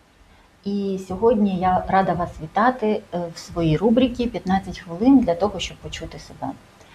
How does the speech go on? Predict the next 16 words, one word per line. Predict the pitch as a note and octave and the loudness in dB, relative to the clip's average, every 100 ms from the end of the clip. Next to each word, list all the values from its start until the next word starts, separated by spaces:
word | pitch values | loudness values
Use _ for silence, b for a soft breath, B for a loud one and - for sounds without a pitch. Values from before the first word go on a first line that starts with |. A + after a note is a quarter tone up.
| B B B B - | B B B B -2
Минулого | F#3 F#3 G#3+ A#3 C4 B3 B3 A#3+ A#3+ | 4 6 8 8 8 6 6 4 4
разу | C#4+ F#4 G3+ F3+ | 4 2 2 2
ми | F3 A3 A3 G#3 | 2 2 4 2
з | F3+ F3 | 0 0
Юлією | A3+ A#3 G3 F#3+ F3+ F3 | 2 4 4 4 2 0
Малихіною | F3 G3 C#4+ D#4 A3+ G3+ G3 F#3+ - | 2 2 2 2 4 2 0 -2 -2
розповідали | G3 F#3+ G3 G3 G#3 A3+ G3 | -4 -2 -2 0 2 4 2
вам | F3+ G#3+ B3 B3+ B3 - | 2 4 4 4 2 -4
про | F#3+ G3+ G3 G3 - D#3 | 0 2 4 2 -2 -4
запити, | F#3+ F#3+ F#3 D#3 C3+ D#3 - C#3 | 0 0 0 -6 -8 -16 -14 -6
з | |
якими | E3 E3+ G#3 B3 A3 | -6 -2 2 2 2
приходять | - D#3+ - G#3 F#3+ | -4 -4 2 2 2
до | C#3+ | 0
нас | D#3 F3+ - - | -2 -2 -4 -10
клієнти. | E3 C#3 C#3+ C#3 | -10 -6 -4 -4